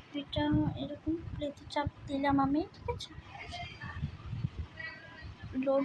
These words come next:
হচ্ছে, এত ই করার প্রয়োজনে আমি এইটাতে, ভাই, এটা তোমরা কেউ ডাউনলোড করবে না, কেউ ডাউনলোড করবে না, এটা ফালতু গেম। ভাই, আমি কতক্ষণ ধরে এটাতে ঢোকার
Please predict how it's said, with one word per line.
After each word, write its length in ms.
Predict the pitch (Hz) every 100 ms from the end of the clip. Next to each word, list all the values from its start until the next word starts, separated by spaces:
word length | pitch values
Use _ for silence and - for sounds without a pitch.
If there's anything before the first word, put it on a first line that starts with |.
| 285
হচ্ছে, 320 | 277 - 330 370 466 - - - - - - - - - - - - - - - - - -
এত 140 | 277 - 302
ই 40 | 285
করার 180 | 302 294 302
প্রয়োজনে 280 | 294 311 330
আমি 80 | 294
এইটাতে, 340 | 277 - - 294 - - - - - - - - - - - - 1077 1077 - - - 1077 - - - - - - - - - - - - - - - - - -
ভাই, 120 | 339 349
এটা 100 | 330
তোমরা 160 | 359 339 - -
কেউ 160 | 415 453 311
ডাউনলোড 240 | 302 294 285
করবে 160 | 269 294
না, 60 | 311 -
কেউ 120 | 508 392 311
ডাউনলোড 200 | 277 269
করবে 160 | 247 240
না, 80 | 247
এটা 120 | 330 330 -
ফালতু 400 | 349 330 320 294 247
গেম। 140 | 226 269 - - - - - 294
ভাই, 140 | 349 392
আমি 120 | 427 466 415
কতক্ষণ 340 | 403 453 480 508
ধরে 140 | 508
এটাতে 220 | 508 508 494 415
ঢোকার 220 | 403